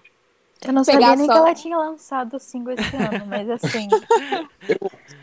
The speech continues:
Speaker 3: eu gosto dessa música, mas eu acho que ela foi, tipo assim, foi lançada porque a Kelly, a Kelly Clarkson participasse no The Voice, né? Eu acho que ela tá na quarta temporada dela lá. E aí, tipo,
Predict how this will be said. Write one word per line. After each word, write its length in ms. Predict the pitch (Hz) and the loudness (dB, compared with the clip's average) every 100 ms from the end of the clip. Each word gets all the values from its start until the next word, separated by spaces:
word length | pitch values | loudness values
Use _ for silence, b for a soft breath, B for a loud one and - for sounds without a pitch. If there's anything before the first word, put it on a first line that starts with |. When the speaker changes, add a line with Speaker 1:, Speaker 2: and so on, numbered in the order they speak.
| 135 | 0
Speaker 3:
eu 160 | 220 | 0
gosto 520 | 190 151 143 151 - | 2 2 2 -2 -8
dessa 280 | 143 135 - | -10 -10 -10
música, 460 | 131 123 123 139 143 | -16 -16 -16 -14 -10
mas 240 | 127 131 | -10 -8
eu 140 | 143 139 | -4 -4
acho 280 | 139 - 143 | -4 -8 -14
que 100 | - | -10
ela 180 | 143 143 | -10 -10
foi, 200 | - 143 | -12 -16
tipo 200 | - 160 | -16 -20
assim, 220 | - 143 | -20 -20
foi 160 | - 151 | -8 -8
lançada 600 | 147 156 - 147 156 170 | -8 -8 -2 -2 -2 -6
porque 280 | 165 165 | -16 -16
a 40 | 156 | -14
Kelly, 280 | - 147 143 | -10 -10 -10
a 80 | 120 | -14
Kelly 240 | - 135 | -14 -18
Clarkson 400 | 127 135 131 - | _ -8 -8 -10
participasse 600 | 127 _ _ _ 131 127 127 | -20 _ _ _ -8 -8 -12
no 60 | |
The 100 | 127 | -14
Voice, 440 | 127 120 117 143 143 | -8 -6 -6 -10 -16
né? 100 | 120 | -16
Eu 80 | 127 | -14
acho 120 | 135 | -14
que 80 | 135 | -10
ela 120 | 127 | -10
tá 180 | 123 127 - | -10 -16 -16
na 100 | 123 | -20
quarta 300 | - 127 _ | -18 -18 _
temporada 420 | 147 143 139 127 | -20 -14 -12 -12
dela 260 | 127 131 135 | -14 -14 -10
lá. 280 | 127 123 156 _ _ _ | -8 -8 -8 _ _ _
E 140 | - 175 | -8 -8
aí, 260 | 190 202 | -8 -12
tipo, 400 | 220 - 202 156 | -18 -16 -14 -14